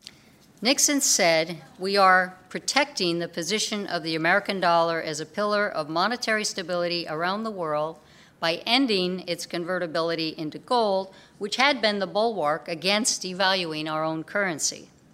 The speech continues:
We were financing our budget deficit by printing dollars and then exporting those dollars and our rising inflation to our trading partners because they were required to keep their currencies fixed to ours. They started calling us on it,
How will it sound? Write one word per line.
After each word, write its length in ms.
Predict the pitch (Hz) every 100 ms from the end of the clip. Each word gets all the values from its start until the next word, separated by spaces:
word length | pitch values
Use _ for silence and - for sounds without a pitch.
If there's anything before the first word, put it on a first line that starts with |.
| _ _ - - - - - -
We 120 | 180
were 120 | 180
financing 600 | 175 180 208 233 - 240
our 180 | 190 208
budget 320 | 220 226 254
deficit 520 | 220 208 214 240 247 208
by 100 | 175
printing 380 | - 190 214
dollars 560 | 196 180 175 185 180 -
and 160 | 175 185
then 140 | 180
exporting 640 | 190 - - 208 254 269 214
those 200 | 180 160
dollars 580 | 139 135 143 202 - - _ -
and 260 | 208 269
our 140 | 226 185
rising 420 | 175 175 160 156
inflation 720 | 151 147 214 214 - 160 165
to 160 | - 190
our 100 | 180
trading 420 | - 247 285 214
partners 520 | - 156 156 165 185 - - _ -
because 320 | 226 202 175
they 140 | 214
were 120 | 254
required 520 | 208 196 - 165 180 190
to 60 |
keep 320 | 190 190 185 -
their 180 | 180
currencies 600 | 196 - 165 160 196 185
fixed 340 | - 160 - -
to 140 | -
ours. 480 | 233 196 143 - - - _ _ _ _ _ _ -
They 100 | 170
started 380 | - 160 139
calling 380 | - 175 170 185
us 180 | 180 -
on 160 | 190 202
it, 160 | 294